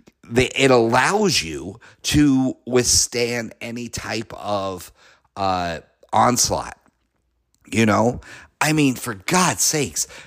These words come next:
this is miserable watching games on Fox. It's awful. It really is awful. Um, just as bad as watching our offense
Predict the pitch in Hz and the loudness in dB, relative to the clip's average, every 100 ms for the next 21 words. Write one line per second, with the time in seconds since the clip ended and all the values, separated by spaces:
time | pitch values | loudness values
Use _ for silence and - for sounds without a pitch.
0 | _ 185 208 113 92 90 98 110 131 131 | _ 2 4 2 -2 -2 -2 4 4 6
1 | 107 80 71 65 _ 95 98 90 104 92 | 2 0 -6 -10 _ 0 0 0 -6 -8
2 | 85 90 90 80 85 - 85 78 - - | -4 -2 -2 -2 -4 0 0 0 -4 0
3 | 127 131 - - - - 113 110 113 113 | 2 2 -2 -6 -12 -6 -6 0 2 2
4 | 117 104 90 92 58 53 - - - - | 2 0 -2 -2 -8 -16 -20 -20 -20 -20
5 | _ 98 101 98 87 80 - - _ - | _ 0 2 2 0 -6 -12 -20 _ -6
6 | 92 123 127 120 95 110 110 95 98 95 | 0 2 2 0 2 2 4 2 2 2
7 | 98 92 87 76 98 104 67 - | 2 4 4 4 0 0 -2 -4